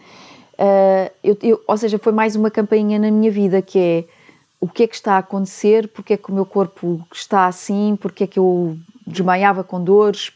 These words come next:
porque eu desenvolver a doença, ou seja, uma série de perguntas que, que, que eu tive que fazer a mim própria.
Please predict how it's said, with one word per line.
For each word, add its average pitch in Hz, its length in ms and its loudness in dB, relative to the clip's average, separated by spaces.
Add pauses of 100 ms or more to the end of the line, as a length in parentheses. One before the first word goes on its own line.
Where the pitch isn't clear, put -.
(120)
porque 202 560 0 (400)
eu 190 80 4
desenvolver 185 440 0
a - 20 0
doença, 214 640 -2 (500)
ou 202 60 -14
seja, 220 220 2
uma 226 140 2
série 254 260 0
de - 80 -12
perguntas 240 640 0
que, 240 340 0
que, 226 300 -4
que - 200 -6
eu 247 60 2
tive 247 200 -2
que - 40 -20
fazer 240 220 2
a 240 40 2
mim 247 140 4
própria. 208 500 0